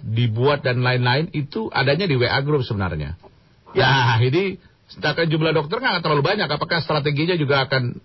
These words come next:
Speaker 1: akan ngumpulin komunitas atau justru akan pakai blasting, tapi memang, eh, para dokter akan bicara langsung lewat, eh, rekaman video dan lain-lain, atau,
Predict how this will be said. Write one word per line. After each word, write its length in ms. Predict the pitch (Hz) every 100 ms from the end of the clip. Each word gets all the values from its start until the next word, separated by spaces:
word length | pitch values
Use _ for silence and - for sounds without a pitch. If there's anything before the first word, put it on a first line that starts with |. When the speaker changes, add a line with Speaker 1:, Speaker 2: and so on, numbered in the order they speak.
| -
Speaker 1:
akan 560 | - 98 117 113 110 120
ngumpulin 400 | 120 113 113 110
komunitas 560 | 107 101 120 147 147 131
atau 160 | 123
justru 320 | 127 117 151
akan 240 | 127 123 117
pakai 160 | 113
blasting, 400 | 117 107 104 143
tapi 240 | 139 - 135
memang, 400 | 123 123 123 135 - - - - -
eh, 200 | - 113
para 240 | 123 127
dokter 240 | 131 - 139
akan 320 | 117 127 120
bicara 240 | 117 123
langsung 560 | 120 117 113 147 143 139
lewat, 400 | 127 120 120 -
eh, 280 | - 110 104
rekaman 480 | - - 117 120 113
video 320 | 135 120 131
dan 160 | 120 113
lain-lain, 400 | 113 113 123 147
atau, 160 | 165